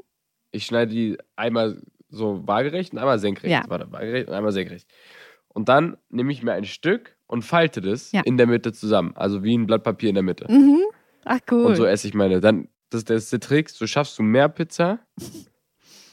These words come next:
Speaker 1: Und, äh, genau.
Speaker 2: Okay, und auf jeden Fall komplett mit Rand und allem.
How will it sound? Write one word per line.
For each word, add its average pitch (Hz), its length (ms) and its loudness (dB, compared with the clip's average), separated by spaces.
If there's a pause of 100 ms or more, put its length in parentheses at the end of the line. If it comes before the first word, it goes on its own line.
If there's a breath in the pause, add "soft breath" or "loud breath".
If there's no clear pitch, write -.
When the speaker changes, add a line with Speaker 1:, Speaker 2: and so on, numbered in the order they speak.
(220 soft breath)
Speaker 1:
Und, 113 420 -2
äh, 113 480 -4
genau. - 240 -8 (640)
Speaker 2:
Okay, 202 380 0
und - 200 0
auf 226 140 4
jeden 262 180 4
Fall 233 160 2
komplett 220 400 2
mit 220 220 0
Rand 170 220 0
und 165 180 -4
allem. 123 300 -6